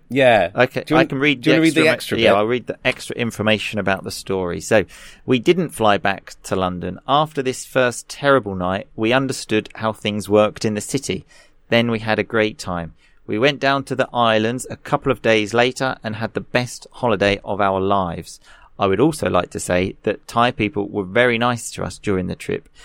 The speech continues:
Speaker 2: and we really enjoyed speaking to them. We just found the not-so-nice people that night. These people exist in every country in the world, including my country,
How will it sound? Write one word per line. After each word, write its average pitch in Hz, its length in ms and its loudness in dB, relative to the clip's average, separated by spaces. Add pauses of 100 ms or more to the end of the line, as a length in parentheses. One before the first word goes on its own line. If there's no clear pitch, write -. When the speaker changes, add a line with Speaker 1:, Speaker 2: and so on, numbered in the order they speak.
(260)
Speaker 2:
and 110 140 0
we 113 120 -2
really 135 320 4
enjoyed 117 400 -2
speaking 151 460 -4
to 92 160 -6
them. 87 260 -6 (320)
We 110 120 -4
just - 400 -4
found 113 360 0
the 110 240 2 (140)
not-so-nice 95 840 0
people 92 520 -4
that 95 260 -2
night. 92 400 -8 (380)
These 147 180 2
people 151 280 0
exist 139 400 0
in 135 140 -2 (120)
every 156 280 0
country 120 380 0
in 113 60 -4
the 113 80 0
world, 123 400 4
including 131 720 2
my 113 260 2
country, 90 560 -4